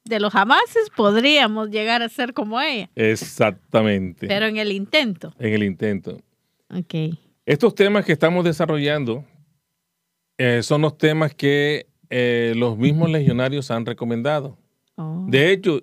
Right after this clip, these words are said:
Speaker 2: ya en esta semana me llegaron otros que los vamos, estamos tratando de, de agruparlos, ¿verdad? Para hacer un programa de pronto con varios temas diferentes, tomados de, de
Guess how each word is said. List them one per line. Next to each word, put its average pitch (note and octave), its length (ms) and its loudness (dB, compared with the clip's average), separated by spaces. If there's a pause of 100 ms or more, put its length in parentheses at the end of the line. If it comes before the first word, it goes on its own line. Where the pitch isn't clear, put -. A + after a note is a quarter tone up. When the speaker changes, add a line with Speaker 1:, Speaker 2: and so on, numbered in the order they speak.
Speaker 2:
ya B2+ 380 0
en A#2+ 480 -2
esta C#3 220 -2
semana D#3 380 0
me D3 120 0
llegaron C3+ 440 0
otros G3+ 500 -4 (800)
que B2+ 380 2
los B2 180 0
vamos, D3 300 0
estamos D#3 320 0
tratando D3+ 480 0
de, C3 340 0
de B2 240 2
agruparlos, C3+ 1120 2
¿verdad? C#3+ 340 0
Para A#2+ 200 2
hacer C#3 240 0
un D3+ 180 -2
programa C#3+ 400 2
de B2+ 100 2
pronto C3 380 -2
con A2+ 240 -4
varios C3 300 0
temas B2 320 -2
diferentes, C3 760 -8 (680)
tomados A#2+ 480 2
de, B2 420 2
de A#2 380 0